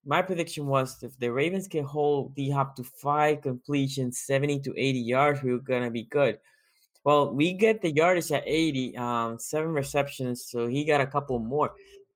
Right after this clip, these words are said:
But, man, I was surprised, especially when they were, when we were blitzing or when we were, um, having success on the rushing side,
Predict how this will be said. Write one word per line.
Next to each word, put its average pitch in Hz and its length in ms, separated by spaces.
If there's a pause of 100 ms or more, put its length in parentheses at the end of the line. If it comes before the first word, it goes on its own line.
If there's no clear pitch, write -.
(180)
But, 147 320 (460)
man, 135 440 (460)
I 175 120
was 254 180
surprised, 165 440
especially 165 420
when 143 240
they 131 80
were, 127 320
when 127 200
we 139 140
were 127 140
blitzing 156 640
or 117 300
when 117 240
we 135 140
were, 127 200
um, 101 460 (1000)
having 151 220
success 139 540
on 135 80
the 123 100
rushing 131 360
side, 185 440